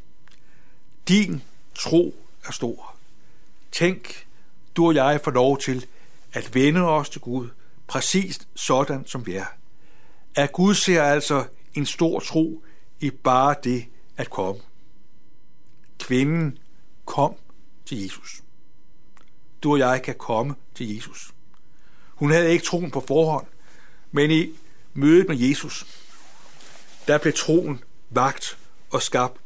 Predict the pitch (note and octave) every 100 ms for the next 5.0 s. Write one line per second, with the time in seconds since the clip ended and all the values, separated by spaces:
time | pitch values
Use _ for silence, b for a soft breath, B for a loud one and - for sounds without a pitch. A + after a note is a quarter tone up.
0 | - A#2+ G#2+ F#2+ F#2+ - - - - b
1 | b b b - F3+ F3 F3+ C#3+ D3 F3
2 | D#3+ - A#2+ B2 C#3+ D3+ A#2 b b b
3 | b b - D3+ F#3 E3+ - E3+ F3+ F#3
4 | D3 C#3 C3 B2+ C3 C3+ - F3+ F#3 F3+